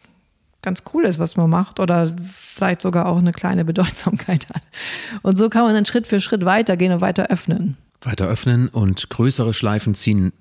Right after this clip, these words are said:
Speaker 2: mehr Leute sukzessive reinholen, in einem selbst über die Resonanz wird es wieder stärker, dann gibt's wieder mehr Feedback draußen und so. Genau, absolut. An der Stelle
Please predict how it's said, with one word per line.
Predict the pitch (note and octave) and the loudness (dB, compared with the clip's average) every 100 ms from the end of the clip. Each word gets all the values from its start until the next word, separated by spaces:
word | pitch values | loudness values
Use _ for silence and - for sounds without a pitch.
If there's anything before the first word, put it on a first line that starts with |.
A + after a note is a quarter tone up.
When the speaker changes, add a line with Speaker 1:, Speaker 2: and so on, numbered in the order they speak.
| - | -6
Speaker 2:
mehr | F2 F2+ F#2+ A2 C3 | -2 -2 0 2 2
Leute | A#2+ A2+ A2+ G2+ | 2 2 2 0
sukzessive | F#2 G2 - F#2+ - G2 F#2 | 0 -2 -2 -2 0 0 0
reinholen, | F2 F#2+ F#2+ E2 F#2+ F#2 F#2 F#2 | 0 -2 -2 0 0 0 0 -2
in | - G2 G#2 | -2 -2 -2
einem | G2 F2+ | -2 -2
selbst | E2+ F#2+ G#2+ - | 0 -2 -2 -4
über | F#2+ F#2 | -2 0
die | G2 | 0
Resonanz | F2+ F2+ F#2 F2+ G#2+ G#2+ | 0 0 2 2 2 0
wird | G2+ F#2+ | 0 -2
es | - | -2
wieder | F2+ F2+ | 0 -2
stärker, | - G#2+ A#2 A#2 B2 A2+ | 0 0 0 0 0 0
dann | G#2 F#2+ F#2 F#2 | -2 -4 -4 -4
gibt's | - - - | -6 -6 -4
wieder | F#2+ F#2 | 0 2
mehr | F#2 F#2 | 2 0
Feedback | F2+ G#2+ G#2 G2+ G2 - - - - | -2 -6 -4 -2 -4 -6 -18 -20 -14
draußen | - G2+ A2 - G#2 | -4 0 0 0 -2
und | - F#2+ | -2 -4
so. | F#2 F#2+ E2+ - | -2 -2 -2 -2
Genau, | - G#2 G#2 F#2+ | 0 2 4 2
absolut. | - - - G#2+ G2+ - - - | 0 -2 0 0 0 -4 -18 -12
An | - F#2+ | -2 0
der | G#2+ | 0
Stelle | - A#2 A2 G#2+ | 0 0 2 0